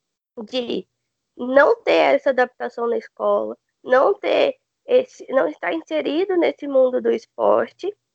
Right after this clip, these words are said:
e a partir do momento que entra na universidade, em que tem um núcleo de acessibilidade, conhece algumas ou-, outras pessoas com deficiência, a-, abre portas.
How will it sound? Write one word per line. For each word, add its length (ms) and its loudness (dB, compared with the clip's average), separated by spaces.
e 120 2
a 60 0
partir 360 -2
do 100 -6
momento 460 2
que 200 -6
entra 440 2
na 180 2
universidade, 1000 2
em 200 -8
que 160 -18
tem 240 -6
um 400 0
núcleo 380 2
de 100 -4
acessibilidade, 1120 -2
conhece 580 4
algumas 560 0
ou-, 160 0
outras 360 2
pessoas 440 2
com 140 -4
deficiência, 1000 -2
a-, 500 2
abre 280 -2
portas. 600 -12